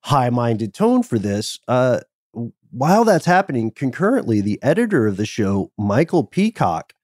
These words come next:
has been sitting on his decision. He has not told his bosses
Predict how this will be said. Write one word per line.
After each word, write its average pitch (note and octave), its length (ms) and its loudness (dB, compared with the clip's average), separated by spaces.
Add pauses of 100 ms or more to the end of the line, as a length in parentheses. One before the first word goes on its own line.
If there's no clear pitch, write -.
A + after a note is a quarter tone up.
(920)
has A#2 240 2
been A2+ 260 0
sitting D#3 520 2
on G#2+ 140 2
his G#2 180 -2
decision. G2 760 -2 (300)
He A3 240 4
has B2 280 2
not C3 360 2
told C#3 380 0
his A2 340 -2 (180)
bosses B2+ 800 -2